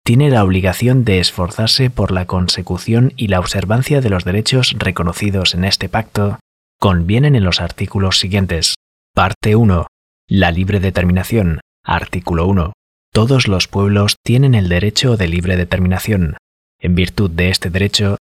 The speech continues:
establecen libremente su condición política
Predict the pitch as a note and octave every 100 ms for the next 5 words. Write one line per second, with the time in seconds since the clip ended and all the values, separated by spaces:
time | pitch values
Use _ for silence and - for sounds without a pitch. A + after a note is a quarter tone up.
0 | _ A2 - G#2 D3 D3 G2+ A2+ C3 G#2
1 | A#2+ B2 C3+ C3+ A2 F#2+ F2 F2 A#2+ C3
2 | C#3 G2 F#2 F#2 F#2+ A2 G2+